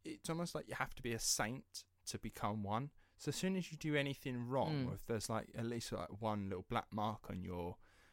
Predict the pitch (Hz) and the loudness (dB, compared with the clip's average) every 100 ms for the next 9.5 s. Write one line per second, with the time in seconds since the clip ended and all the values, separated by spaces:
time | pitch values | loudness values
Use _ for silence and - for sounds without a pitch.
0 | - 117 123 - - - 107 - - - | -4 4 4 2 -4 -4 -6 -8 -20 -8
1 | - 123 113 107 104 92 - - 101 104 | -2 0 2 2 0 -4 -10 -8 -6 -4
2 | 98 95 98 104 139 107 87 - - - | -4 -6 -4 0 0 0 -4 -6 -8 -8
3 | - - - - - 151 - - - 247 | -14 -20 -20 -10 4 4 4 -4 -4 -4
4 | - - - 233 - 180 160 - 151 147 | -6 -6 -4 -4 -4 0 0 0 0 0
5 | 143 147 135 - 113 104 107 - - - | 2 2 2 0 0 0 -2 -4 -12 -20
6 | - _ - - 120 120 143 139 131 131 | -20 _ -20 -6 -2 0 4 4 4 2
7 | 139 147 - - 147 147 147 143 147 139 | 2 -2 -10 -10 -6 -4 -2 0 -2 0
8 | 143 143 139 135 143 143 143 147 - 139 | 2 2 2 2 2 2 2 0 2 0
9 | 135 - - 131 120 | 0 -4 -4 2 2